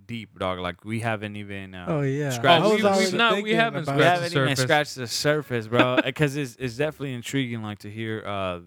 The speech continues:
Speaker 1: different, uh, perspectives that you have on things.
Speaker 3: Mm-hmm.
Speaker 1: Uh, but I
Speaker 2: Yeah.
Speaker 1: think it's cool, dog, 'cause it's gonna, you know, anybody who's out there thinking about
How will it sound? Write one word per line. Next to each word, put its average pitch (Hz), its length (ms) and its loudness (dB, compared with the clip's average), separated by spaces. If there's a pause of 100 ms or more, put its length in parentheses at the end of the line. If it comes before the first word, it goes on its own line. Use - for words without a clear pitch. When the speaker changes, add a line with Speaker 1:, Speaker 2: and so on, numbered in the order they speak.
Speaker 1:
different, 101 580 -8
uh, 90 200 -6
perspectives 95 720 -6
that 90 180 -4
you 95 300 -10
have 98 300 -2
on 90 180 -12
things. 90 340 -16
Speaker 3:
Mm-hmm. 135 320 -12 (200)
Speaker 1:
Uh, 98 380 -2 (300)
but 117 120 -4
I 120 40 4
Speaker 2:
Yeah. 120 60 2
Speaker 1:
think 143 200 -6
it's 127 120 -4
cool, 147 180 -2
dog, 123 200 0
'cause 120 160 -10
it's 131 160 -8
gonna, 123 380 -6
you 127 140 -8
know, 101 260 -4
anybody 127 460 -4
who's 113 200 -8
out 117 280 -2
there 104 220 -2
thinking 123 300 -10
about 104 520 -6